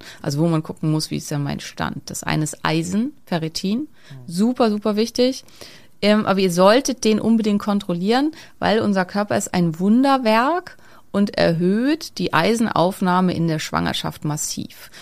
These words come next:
Speaker 1: Der Eisenbedarf in der Schwangerschaft geht massiv nach oben. Aber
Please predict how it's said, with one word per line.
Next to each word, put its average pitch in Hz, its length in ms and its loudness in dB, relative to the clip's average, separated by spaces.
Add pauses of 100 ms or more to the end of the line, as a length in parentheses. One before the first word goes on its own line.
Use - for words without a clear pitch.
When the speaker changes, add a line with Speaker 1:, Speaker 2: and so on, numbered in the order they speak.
(140)
Speaker 1:
Der - 120 0
Eisenbedarf 175 640 4
in 247 80 -4
der 240 120 0
Schwangerschaft 220 480 -4
geht 208 160 -6
massiv 202 340 -6
nach 185 160 -2
oben. 277 300 0 (600)
Aber 226 640 4